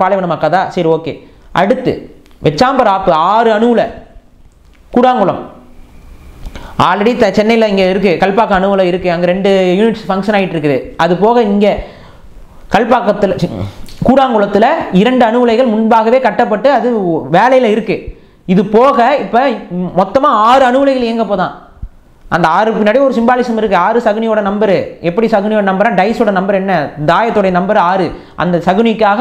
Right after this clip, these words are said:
அவர்கள் ஆறை consider பண்றாங்க. அப்ப அந்த ஆறுங்கிறது கூடாங்குளம். அந்த ஆறு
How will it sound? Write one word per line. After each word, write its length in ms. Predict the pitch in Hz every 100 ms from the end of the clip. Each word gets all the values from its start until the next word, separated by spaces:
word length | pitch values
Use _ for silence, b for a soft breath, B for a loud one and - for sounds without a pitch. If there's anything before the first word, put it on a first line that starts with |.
| 240
அவர்கள் 300 | 208 196 190 185
ஆறை 160 | 208 196 196
consider 360 | 185 202 190
பண்றாங்க. 320 | 190 180 165 143 - - B B B B B -
அப்ப 100 | 180
அந்த 120 | 202 180
ஆறுங்கிறது 380 | 226 247 233 226 277
கூடாங்குளம். 460 | 226 220 185 151 - - b b b 180
அந்த 120 | 180 175 220
ஆறு 140 | 247